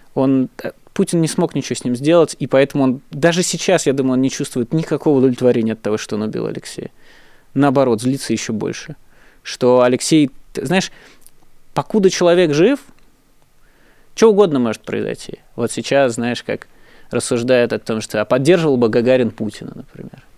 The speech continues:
Или «а поддерживал бы там Цой нынешних военных». Да, его же там Маргарита Симоньян, например, всё время пытается приписать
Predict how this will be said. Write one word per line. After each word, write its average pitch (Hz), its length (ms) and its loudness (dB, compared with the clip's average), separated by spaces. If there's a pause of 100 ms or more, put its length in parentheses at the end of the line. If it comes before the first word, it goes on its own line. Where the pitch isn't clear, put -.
(380)
Или 127 1200 4
«а 120 440 2
поддерживал 131 720 0
бы 120 200 0
там 107 300 -6 (1200)
Цой 147 380 2
нынешних 117 500 0
военных». 110 480 -4
Да, 131 60 -2
его 110 160 0
же - 80 -6
там 107 140 -6
Маргарита 113 360 -2
Симоньян, 117 360 -2
например, 104 240 -4
всё - 120 -10
время 127 160 0
пытается - 320 -6
приписать - 600 -10